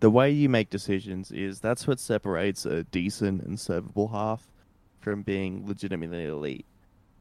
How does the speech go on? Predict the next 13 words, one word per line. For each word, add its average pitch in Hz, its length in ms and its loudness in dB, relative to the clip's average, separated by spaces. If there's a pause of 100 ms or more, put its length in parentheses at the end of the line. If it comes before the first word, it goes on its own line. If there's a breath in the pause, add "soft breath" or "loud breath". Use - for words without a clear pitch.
(120)
You - 80 -10
know, 95 160 -2
you 95 180 -4
look 127 220 0
at 135 160 -4
the 110 120 2
all-time 101 400 0
great 95 220 -4
halves, 113 520 -6
uh, 92 280 -8
Thurston, 113 640 -2
Johns, 98 360 2
Lockyer. 117 460 -4